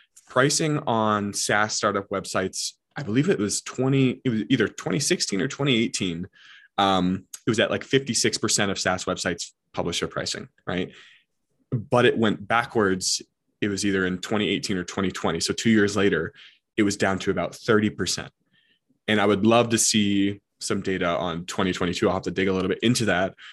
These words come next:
Um, but I personally think that that is just one more step that I think companies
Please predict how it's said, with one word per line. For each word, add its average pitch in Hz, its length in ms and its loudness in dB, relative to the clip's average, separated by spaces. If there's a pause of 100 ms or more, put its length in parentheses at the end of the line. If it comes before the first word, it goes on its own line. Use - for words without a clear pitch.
(180)
Um, 95 560 2 (360)
but 107 360 -4 (340)
I 143 140 4
personally 147 480 2
think 101 440 -4 (220)
that 107 220 -2
that 110 200 4
is 104 140 0
just 104 300 -4
one 104 280 0
more 101 220 0
step - 420 0 (420)
that 104 220 -2
I 95 120 -2
think 98 320 -4
companies 95 520 -2